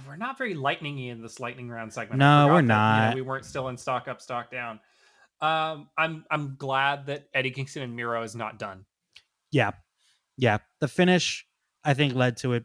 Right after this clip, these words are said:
Speaker 2: being able to continue, and they should be put a good match. And <laughs> I, I like, uh, what, what do you say? "I'll give my, give your body to my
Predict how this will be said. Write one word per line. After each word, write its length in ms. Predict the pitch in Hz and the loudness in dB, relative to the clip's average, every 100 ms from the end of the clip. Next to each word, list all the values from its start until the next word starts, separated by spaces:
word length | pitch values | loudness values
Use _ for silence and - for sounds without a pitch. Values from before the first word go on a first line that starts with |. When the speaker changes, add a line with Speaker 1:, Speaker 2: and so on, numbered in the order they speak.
| _ | _
Speaker 2:
being 160 | - 117 | -4 -2
able 140 | 113 107 | 0 -2
to 60 | |
continue, 560 | 110 - 156 139 135 131 | -4 -4 0 2 2 2
and 500 | 117 117 113 113 104 - _ _ _ _ - | 2 0 0 -4 -8 -16 _ _ _ _ -4
they 80 | 123 | -2
should 160 | 143 | 0
be 100 | 139 127 - _ | 0 -2 -8 _
put 120 | 147 | 0
a 60 | 143 | 2
good 140 | 147 | 2
match. 240 | 151 147 127 | 2 0 -2
And 140 | 120 | -6
<laughs> 0 | |
I, 240 | 175 180 - _ - 175 - | -2 -2 -4 _ -16 -12 -4
I 60 | 139 | 2
like, 300 | 147 147 156 | 2 2 2
uh, 220 | 143 135 | 4 4
what, 160 | 143 156 | 4 2
what 140 | 147 156 | 2 0
do 20 | |
you 60 | |
say? 200 | 131 123 - | 2 -2 0
"I'll 160 | 139 - _ - | -2 -4 _ 0
give 200 | 160 139 | 2 2
my, 220 | 151 147 | 0 0
give 280 | 143 156 175 | 0 0 2
your 140 | 180 | 2
body 440 | 123 139 135 147 143 | 4 4 4 2 0
to 180 | - | -2
my 400 | 143 131 123 120 | 2 2 2 0